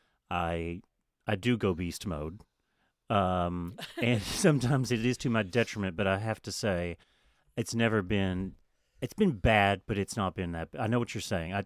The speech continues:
Speaker 1: and it, it, there is something about a fucking pull in your back that it ruins. You're in a bad mood. It's like you can't fucking even think to speak. You can't even, you, it's like you're,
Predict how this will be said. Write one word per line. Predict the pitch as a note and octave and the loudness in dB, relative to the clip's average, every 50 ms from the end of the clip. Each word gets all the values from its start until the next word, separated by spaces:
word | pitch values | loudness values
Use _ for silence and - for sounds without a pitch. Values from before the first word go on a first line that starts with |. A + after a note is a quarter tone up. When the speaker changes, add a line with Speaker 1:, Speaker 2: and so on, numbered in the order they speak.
| - | -4
Speaker 1:
and | C3 A2+ A#2 | -4 -2 -2
it, | C3+ A#2+ - - - - _ _ _ | -2 -2 -4 -8 -20 -20 _ _ _
it, | - C3+ C3 A#2 G#2+ | 0 0 0 2 2
there | C#3 C3+ B2+ | 2 2 2
is | A2+ | 2
something | - - C#3+ C#3 C3 - D3 C#3 | 2 2 0 0 2 0 -2 -2
about | B2+ F#2+ - G#2+ G#2 G#2 A2 - - | 0 0 2 2 2 2 2 0 -4
a | A2+ F#2+ | -8 -10
fucking | - - B2 G#2+ - - A2+ G#2+ | -4 -2 -2 -2 -2 -2 -4 -6
pull | - - - G#2+ G2+ G#2 | -4 -4 -2 0 0 0
in | G2+ | 0
your | F#2+ G2 E2+ | -2 -4 -4
back | - F2+ F2+ F2+ F#2 - - _ _ _ _ _ _ _ | -4 -2 -2 -2 -2 -4 -6 _ _ _ _ _ _ _
that | - A#2+ A2+ G#2+ - _ _ | 0 0 0 0 -2 _ _
it | - B2 B2+ C3+ - - _ _ | 0 2 2 2 0 -2 _ _
ruins. | A2 G#2 G#2 G#2+ A2+ A2+ A2+ A2+ A2+ A#2 A#2 A#2 A#2+ A2+ - - | -4 -2 0 2 4 6 6 6 6 4 2 2 0 -4 -4 -4
You're | - C3 B2 C3+ C#3 B2 | -4 -2 2 4 4 4
in | A2 G2+ | 4 4
a | F#2 E2 | 2 0
bad | E2 - _ A#2+ A2 A#2 A#2+ B2+ B2 A#2+ | -4 -4 _ 2 4 4 4 2 0 0
mood. | G#2+ G#2 G#2+ G#2 G2 G2 G2+ F#2+ G2 - - - _ _ _ _ _ - | 0 0 2 2 2 0 0 -2 -4 -8 -10 -18 _ _ _ _ _ 0
It's | C3 B2+ - - - | 0 0 0 -2 0
like | C3 A#2+ A2 - - | 0 0 0 0 -4
you | B2+ B2+ | -6 -6
can't | - - - - D#3 D#3 E3 - - | -4 -6 -4 0 0 0 0 0 -4
fucking | - - D3 C3+ - C#3+ B2 | -2 0 0 0 2 2 2
even | B2 A#2+ A2+ A#2+ A2+ G#2 G#2 - - _ | 2 2 2 2 0 0 0 -4 -8 _
think | - - - - C3+ B2+ B2 B2 - - | -20 -20 -2 2 4 4 4 2 0 -4
to | - - G2+ | -8 -6 -4
speak. | - - - - - - - A#2 A#2 A2+ G#2+ - - | -4 -2 -4 -4 -4 -2 0 0 0 0 0 -4 -10
You | C3 | -12
can't | A#2+ - - D3 D#3 D#3 | -12 -6 -2 0 0 2
even, | D#3 C3 C#3 B2 | 0 0 0 -2
you, | A2 B2+ | -2 -2
it's | - - - | -4 -4 -4
like | D#3 D3+ - | -4 -4 -2
you're, | C#3+ B2+ A#2 - | -4 -4 -4 -6